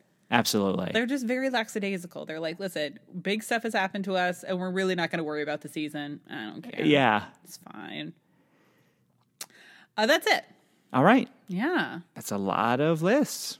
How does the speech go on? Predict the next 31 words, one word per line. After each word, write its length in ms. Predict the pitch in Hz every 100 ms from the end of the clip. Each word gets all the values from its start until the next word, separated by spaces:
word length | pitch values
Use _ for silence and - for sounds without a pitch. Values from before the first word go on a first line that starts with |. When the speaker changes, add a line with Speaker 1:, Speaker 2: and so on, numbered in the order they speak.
| -
Speaker 2:
Mm-hmm. 760 | 190 320 - 196 247 185 143 135
So, 160 | - 151
Clayton, 880 | - 240 247 175 170 170 170 170 170 _ _ _ _ _ -
what 240 | 170 226
are 40 | 175
your 160 | 151
tropes? 640 | 147 220 226 214 208 - - -
Speaker 1:
Well, 180 | 127
a 40 | 123 - 117 107 -
traumatized 800 | - 101 104 120 117 - - _ _ _ -
heroine. 580 | 110 98 92 92 101 -
Speaker 2:
Best. 380 | 170 208 - - _ _ _
Speaker 1:
Best 320 | 135 143 143 -
traumatized 520 | 165 160 175 175 170
heroine. 500 | 135 107 101 107 117 233 - - 220 - 220 240
Speaker 2:
<laughs> 800 | - 220 - _ - - - _
Speaker 1:
Bad 380 | 131 156 151 170
boy 200 | 156 180
meets 220 | 175 165
the 120 | - 139
virgin. 560 | 104 95 107 92 101 - _ _ _ _
Speaker 2:
Yeah. 140 | 175 156 - -
Speaker 1:
She 180 | - 104
was 100 | 107
a 60 |
virgin 340 | 117 110 101 101
and 60 | 92
he's 120 | 101
a 60 | 127
bad 260 | 127 87
boy. 320 | 92 85 92